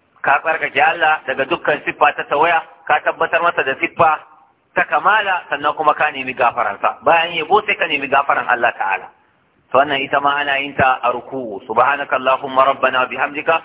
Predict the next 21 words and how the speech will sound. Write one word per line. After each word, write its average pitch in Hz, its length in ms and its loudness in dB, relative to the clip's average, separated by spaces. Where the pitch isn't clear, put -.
Allahumma 135 440 0
ghafirli." 110 460 -6
Sai 190 80 2
addu'a 175 500 2
ta 143 100 -2
ko 175 200 2
zikiri 165 380 -2
na 151 120 0
gaba. 117 240 0
"Subbuhun 156 760 4
quddusun 165 760 0
rabbul 156 380 2
mala'ikati 185 580 0
war 202 140 4
ruhi." 190 420 -2
"Subbuhun 160 720 2
quddusun 180 680 0
rabbul 170 340 0
mala'ikati 160 560 0
war 123 140 -2
ruhi." 113 240 -10